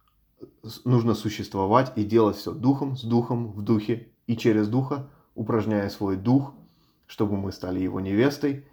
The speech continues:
и были полностью пропитаны им как духом, чтобы стать единым целым. Что это, что это единое целое? Это Новый Иерусалим,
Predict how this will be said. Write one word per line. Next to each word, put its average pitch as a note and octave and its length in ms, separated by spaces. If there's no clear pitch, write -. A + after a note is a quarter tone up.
и A#2 120
были G#2+ 220
полностью C3+ 680
пропитаны A2 540
им G#2+ 540
как G#2 280
духом, G#2 480
чтобы G#2 440
стать - 560
единым G#2+ 800
целым. E2+ 420
Что D#3 580
это, - 280
что E3 220
это B2 160
единое G#2 380
целое? G2+ 520
Это C3+ 500
Новый A2+ 760
Иерусалим, G#2 800